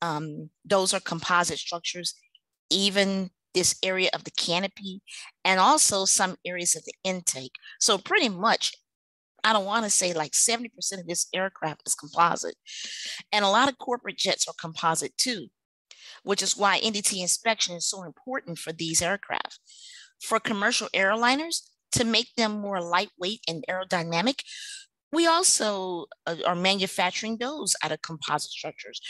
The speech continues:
pretty much the same areas as the military aircraft. And also, I threw this in about engines. Aircraft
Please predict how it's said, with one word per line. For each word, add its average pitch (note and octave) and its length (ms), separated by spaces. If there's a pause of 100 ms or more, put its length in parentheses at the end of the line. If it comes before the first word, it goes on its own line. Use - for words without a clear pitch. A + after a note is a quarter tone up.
(160)
pretty B4 220
much A3+ 180
the F#3 60 (140)
same G3+ 180
areas F#3 380
as - 140
the D3+ 140
military C#3+ 360 (100)
aircraft. - 420 (560)
And E4+ 220
also, F#3 640 (800)
I A#3+ 60
threw C#4+ 240
this B3+ 300
in E3 380 (160)
about E3+ 300 (100)
engines. B3 580 (400)
Aircraft D4+ 460